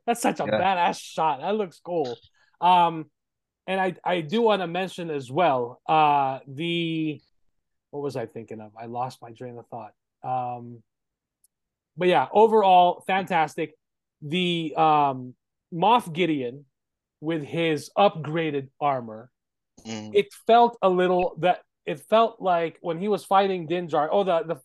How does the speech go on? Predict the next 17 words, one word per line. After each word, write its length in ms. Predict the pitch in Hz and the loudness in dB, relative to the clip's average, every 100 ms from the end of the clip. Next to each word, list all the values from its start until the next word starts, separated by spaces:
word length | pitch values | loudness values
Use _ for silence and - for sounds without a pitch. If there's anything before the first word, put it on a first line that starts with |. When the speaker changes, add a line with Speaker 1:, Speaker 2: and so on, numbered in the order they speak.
| - | -6
Speaker 1:
the 260 | 165 156 135 | -2 -2 -4
choreography 720 | 170 180 208 180 151 131 117 | -2 2 2 0 -10 -12 -8
of, 260 | 156 147 131 | -6 -4 -2
um, 320 | 135 123 113 _ _ _ _ _ _ _ _ | -4 -4 -10 _ _ _ _ _ _ _ _
of 240 | 160 135 | -4 -2
Din 220 | 131 196 165 | 2 2 4
Djarin 360 | 170 170 165 | 4 4 2
fighting 380 | - 170 160 160 | 0 0 0 -2
off, 320 | 151 151 139 _ _ _ | 0 0 -2 _ _ _
uh, 140 | 156 147 | -6 -6
the 80 | 139 | -8
troopers 480 | - 190 160 143 | -6 -2 0 0
that, 160 | - 139 - | -2 -8 -10
that 160 | 139 139 | -8 -6
was 180 | 131 135 - | -6 -6 -8
holding 380 | 147 165 160 151 | 0 2 2 -2
him 300 | 147 139 | -4 -8